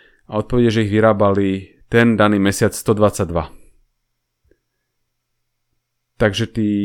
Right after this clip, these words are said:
matematici celkom dobre trafili. Oni dali, že sto sedemdesiat, tam bol ešte nejaký dosť veľký interval a ukázalo sa, že ich bolo, že ich bolo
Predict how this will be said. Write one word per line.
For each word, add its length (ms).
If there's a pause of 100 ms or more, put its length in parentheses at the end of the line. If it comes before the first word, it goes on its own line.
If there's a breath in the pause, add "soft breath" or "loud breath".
(220)
matematici 760
celkom 320
dobre 240
trafili. 400
Oni 160
dali, 160
že 80
sto 160
sedemdesiat, 640
tam 160
bol 160
ešte 340
nejaký 300
dosť 240
veľký 260
interval 720 (100)
a 220
ukázalo 480
sa, 160
že 160
ich 160
bolo, 480 (2250 soft breath)
že 320
ich 80
bolo 640